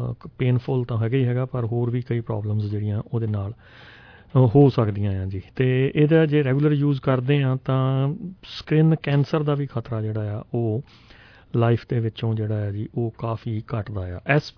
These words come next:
ਪੀ ਐਫ ਦੇ ਨਾਂ ਦੇ ਨਾਲ ਇਹ ਜਿਹੜੀ ਆ ਜੀ ਸਨਸਕ੍ਰੀਨਜ਼, ਅ, ਮਿਲਦੀਆਂ ਨੇ।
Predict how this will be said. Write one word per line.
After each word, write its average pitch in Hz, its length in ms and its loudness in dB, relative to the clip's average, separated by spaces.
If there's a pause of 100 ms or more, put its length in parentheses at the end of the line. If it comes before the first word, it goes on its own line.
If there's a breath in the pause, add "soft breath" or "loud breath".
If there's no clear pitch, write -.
(220)
ਪੀ 139 280 0 (120)
ਐਫ 120 160 4 (220)
ਦੇ 120 100 0
ਨਾਂ 113 240 2
ਦੇ 107 100 0
ਨਾਲ 107 300 0 (680 soft breath)
ਇਹ 131 200 6
ਜਿਹੜੀ 117 320 0
ਆ 110 100 0
ਜੀ 110 220 -2
ਸਨਸਕ੍ਰੀਨਜ਼, 117 960 -2
ਅ, 110 320 0
ਮਿਲਦੀਆਂ 107 640 -2
ਨੇ। 117 100 -2